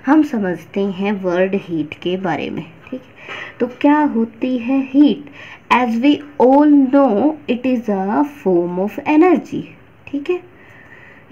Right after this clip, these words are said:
It is a form of energy। But if I talk about sound, then what we will say? It is also a form of energy।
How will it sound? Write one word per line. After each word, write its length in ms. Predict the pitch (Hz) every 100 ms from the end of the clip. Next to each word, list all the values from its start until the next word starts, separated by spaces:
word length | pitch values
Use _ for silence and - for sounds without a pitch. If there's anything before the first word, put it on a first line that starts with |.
| 226
It 120 | 220
is 200 | 233 202 196
a 260 | 196 226 339 339 -
form 420 | 190 180 175 185
of 120 | 208 -
energy। 560 | 226 180 170 165 - 170 - - 226 -
But 560 | 311 233 247 269 -
if 240 | 277 277 302
I 100 | 311 302 -
talk 280 | 285 302 302
about 440 | 277 285 285 -
sound, 560 | - 302 330 - - - - - - 190 185
then 420 | 226 254 247 285 - - -
what 280 | 196 240 233
we 140 | 269
will 220 | 262 269 269 -
say? 180 | 262 320 415 -
It 180 | 196
is 200 | 190 202 240
also 380 | 277 269 294 285
a 20 | 285
form 240 | 269 277 262
of 180 | 269 269
energy। 640 | 254 247 247 220 247 240